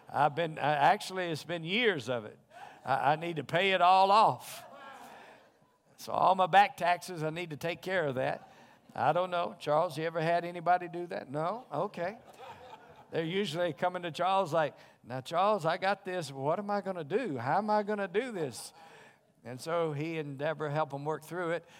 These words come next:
and, uh, they get their tax debt erased. Amen? Supernatural debt cancellation. And they've helped people many times to do that. And so God has a way of supernaturally erasing debt.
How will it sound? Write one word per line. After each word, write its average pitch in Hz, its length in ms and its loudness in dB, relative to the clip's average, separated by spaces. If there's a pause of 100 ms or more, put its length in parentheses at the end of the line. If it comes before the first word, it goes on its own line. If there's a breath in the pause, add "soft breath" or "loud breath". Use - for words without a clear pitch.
(240 loud breath)
and, 147 320 -2
uh, 147 240 2
they 156 160 -4
get 170 240 -6
their 151 160 -4
tax - 420 -8
debt 147 360 -2 (260)
erased. 143 580 -4
Amen? 185 460 -4
Supernatural 175 960 -2
debt 151 500 -4
cancellation. 147 920 -4 (340)
And 180 160 -2
they've 202 180 4
helped 233 280 2
people 143 280 -4
many 170 260 -6
times 139 380 -2
to 190 100 -10
do 220 200 -2
that. 120 280 -2 (600 loud breath)
And 208 260 2
so 277 300 4
God 226 840 6 (320 loud breath)
has 220 320 4
a 196 80 2
way 240 480 6
of 202 180 0
supernaturally 214 1080 2
erasing 202 720 0
debt. 208 560 6